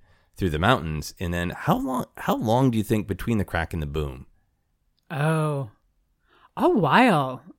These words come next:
Speaker 2: Um, I mean, seconds, not, like,
Speaker 1: Yeah.
Speaker 2: an hour, but, um, I would say, like, a good ten seconds.
Speaker 1: Ten seconds,
Speaker 2: or
Speaker 1: yeah.
Speaker 2: so.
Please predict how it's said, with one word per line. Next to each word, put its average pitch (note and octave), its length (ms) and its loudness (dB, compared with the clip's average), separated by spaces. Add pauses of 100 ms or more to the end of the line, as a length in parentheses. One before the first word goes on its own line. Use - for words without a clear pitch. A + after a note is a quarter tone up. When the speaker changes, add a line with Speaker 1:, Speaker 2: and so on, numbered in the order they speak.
Speaker 2:
Um, E3+ 420 2
I G3+ 60 0
mean, F#3+ 280 4
seconds, D#3 640 -2
not, D3 320 -2
like, C3+ 200 -2
Speaker 1:
Yeah. F2+ 240 4
Speaker 2:
an - 80 -2
hour, D3+ 360 -2
but, D3+ 400 -4
um, C#3+ 460 0 (920)
I A3+ 140 0
would F4 120 -2
say, D#4 180 0
like, C4+ 160 0
a G#3+ 80 0
good E3+ 560 2 (1120)
ten B2 500 -14
seconds. F#3+ 340 -8
Speaker 1:
Ten A#2 260 2
seconds, A2+ 460 2
Speaker 2:
or - 40 0
Speaker 1:
yeah. A2 220 6
Speaker 2:
so. D#4+ 300 -4